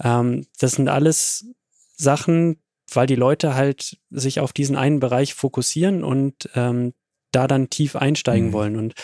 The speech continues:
Speaker 1: klar kann man mit so einem Multitool sowas dann auch mal machen und kann da auch Spaß dran haben. Es macht ja Spaß, damit zu fahren. Es macht Spaß, mit einer Reise-Enduro im Dreck zu fahren. Und es macht Spaß, mit einem Naked Bike auf der Rennstrecke zu fahren. Aber wenn man dann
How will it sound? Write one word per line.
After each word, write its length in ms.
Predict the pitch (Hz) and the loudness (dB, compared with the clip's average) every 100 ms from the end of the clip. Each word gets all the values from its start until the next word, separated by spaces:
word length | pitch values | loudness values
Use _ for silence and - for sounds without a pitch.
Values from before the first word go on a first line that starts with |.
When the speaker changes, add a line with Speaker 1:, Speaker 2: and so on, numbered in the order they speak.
| - _ | -20 _
Speaker 1:
klar 220 | - 135 | 0 2
kann 200 | 127 143 | 2 0
man 140 | 156 147 | 2 2
mit 100 | 127 | 2
so 80 | 127 | 0
einem 140 | 123 | 0
Multitool 580 | 117 135 147 139 - 139 | 2 0 0 -6 -2 -2
sowas 380 | 123 127 131 127 | 0 0 0 0
dann 160 | 127 113 | -2 -2
auch 260 | 123 120 | -2 -2
mal 200 | 117 110 | -2 -2
machen 440 | 110 139 202 214 254 - - - - _ | 0 -2 0 -2 -4 -12 -20 -20 -20 _
und 380 | - 123 120 - | 0 0 0 0
kann 180 | 139 135 | 0 2
da 80 | |
auch 140 | 127 117 | 2 0
Spaß 300 | - 156 208 | 0 0 2
dran 200 | 143 117 | 0 0
haben. 180 | 113 113 | 0 -2
Es 120 | 139 | -2
macht 180 | 156 - | -4 -4
ja 80 | |
Spaß, 380 | 110 - 117 120 | -6 -2 -2 -2
damit 200 | 117 117 | -2 -4
zu 100 | - | -4
fahren. 220 | - 117 | -4 -4
Es 120 | 117 120 | -4 -4
macht 120 | 113 | -6
Spaß, 280 | - 120 123 | -4 -2 -2
mit 100 | 135 | -2
einer 160 | 120 | -2
Reise-Enduro 540 | 120 120 120 120 113 117 | 0 0 0 -2 0 -2
im 100 | 117 | 0
Dreck 200 | 143 - | -4 -2
zu 120 | 151 | -2
fahren. 240 | 147 143 | 0 0
Und 60 | 135 | 0
es 100 | 127 | 0
macht 140 | 123 | -4
Spaß, 240 | - 123 127 | -2 -2 0
mit 80 | 120 | -2
einem 60 | |
Naked 240 | 120 123 123 | -2 -4 -4
Bike 160 | 120 | -2
auf 100 | 117 | -2
der 100 | - | -2
Rennstrecke 340 | 135 - 117 123 | -2 -2 -6 -6
zu 120 | - | -8
fahren. 300 | - 120 156 - - - - - _ | -2 0 -2 -6 -20 -20 -20 -20 _
Aber 640 | 135 135 151 160 160 156 - _ _ _ _ - | 2 2 4 4 4 0 -8 _ _ _ _ -2
wenn 180 | 135 | 2
man 180 | 135 131 | 4 4
dann 380 | 123 127 131 131 | 2 2 0 -2